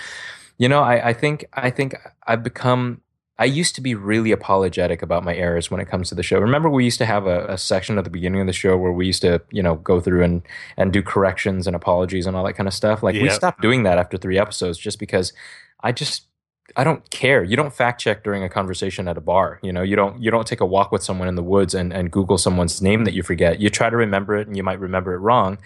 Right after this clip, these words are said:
Speaker 1: And if you can't remember it, you move <laughs> on. And I think that's the progression of our conversations. And that's what I really like about 'em.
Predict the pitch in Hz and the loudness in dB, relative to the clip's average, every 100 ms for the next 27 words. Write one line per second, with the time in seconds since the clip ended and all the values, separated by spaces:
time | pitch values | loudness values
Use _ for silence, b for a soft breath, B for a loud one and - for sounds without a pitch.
0 | B B 113 113 120 143 156 135 107 117 | B B -4 -2 -2 0 0 0 -2 -2
1 | 123 117 117 127 131 170 120 - 120 - | -4 -2 -2 -2 2 0 0 -4 -6 -6
2 | - 113 110 135 113 110 110 - B B | -4 0 0 0 0 0 0 -2 B B
3 | B B 113 - 101 113 113 - 101 95 | B B -2 0 4 4 4 2 -2 -2
4 | 92 101 92 90 98 95 90 85 90 87 | -2 -4 -6 -4 -2 -2 -6 -8 -6 -6
5 | - 90 85 85 85 87 90 87 85 | -4 -2 0 0 2 2 4 4 2